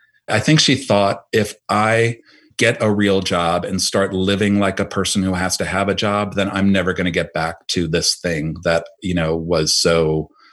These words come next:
amazing." So I think she just kind of decided,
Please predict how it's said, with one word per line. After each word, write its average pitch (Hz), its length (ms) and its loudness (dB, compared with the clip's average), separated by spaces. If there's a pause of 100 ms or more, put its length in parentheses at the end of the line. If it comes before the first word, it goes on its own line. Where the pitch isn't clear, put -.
(260)
amazing." 90 640 2
So 87 480 0 (400)
I 98 80 0
think 135 320 2
she 120 100 0
just 98 220 0
kind 98 160 2
of 85 60 0
decided, 90 460 0